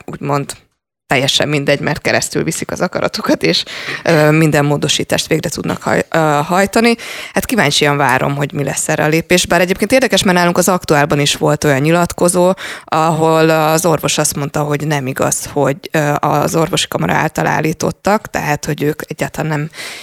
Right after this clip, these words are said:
érzik ezeket a nyomásgyakorlásokat és problémákat. Az biztos, hogy az orvostársadalmat is most ez a kérdéskör jól megosztotta.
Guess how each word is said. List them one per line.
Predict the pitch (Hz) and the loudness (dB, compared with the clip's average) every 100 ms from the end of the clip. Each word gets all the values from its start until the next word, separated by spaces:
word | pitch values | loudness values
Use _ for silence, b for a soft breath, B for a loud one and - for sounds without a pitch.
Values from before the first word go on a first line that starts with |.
| B | B
érzik | - 151 - 156 | -2 0 0 -2
ezeket | - - - - | -2 -4 -4 -4
a | - | 0
nyomásgyakorlásokat | 156 151 147 - 147 156 151 160 - 165 | 0 2 2 0 0 0 0 0 -2 0
és | 156 | 0
problémákat. | - 185 180 196 196 202 - | 2 2 4 2 2 0 0
Az | 196 190 | 0 2
biztos, | 214 - 180 | 0 0 -2
hogy | 165 | 0
az | 175 | 2
orvostársadalmat | 170 147 - 147 - 151 143 143 143 | 2 2 0 0 0 0 0 0 0
is | 139 | -2
most | - 147 - | -2 -2 -2
ez | 147 | -2
a | |
kérdéskör | 165 - 147 151 - - 139 | 0 0 0 0 -2 0 0
jól | 143 139 | 2 2
megosztotta. | 135 135 180 - 208 - 220 | 0 0 0 0 -4 0 0